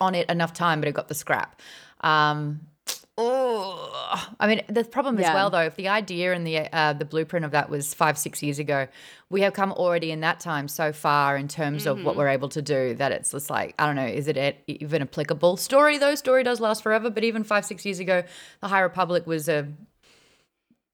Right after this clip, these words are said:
Speaker 1: expanded universe idea.
Speaker 2: Yeah. Well, I also think
Speaker 3: Mm.
Speaker 2: that if she was developing something with specific narrative underneath E A, that E A would probably have to retain the rights to that.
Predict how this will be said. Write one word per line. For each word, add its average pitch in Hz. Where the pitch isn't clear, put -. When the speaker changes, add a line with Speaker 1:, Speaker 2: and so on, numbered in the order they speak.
Speaker 1:
expanded 165
universe 143
idea. 101
Speaker 2:
Yeah. 160
Well, 311
I 370
also 285
think 277
Speaker 3:
Mm. -
Speaker 2:
that 233
if 240
she -
was 220
developing 190
something 180
with 180
specific -
narrative 170
underneath 196
E 185
A, 165
that 156
E 180
A 156
would 170
probably 160
have 151
to 131
retain 170
the 147
rights 143
to -
that. 135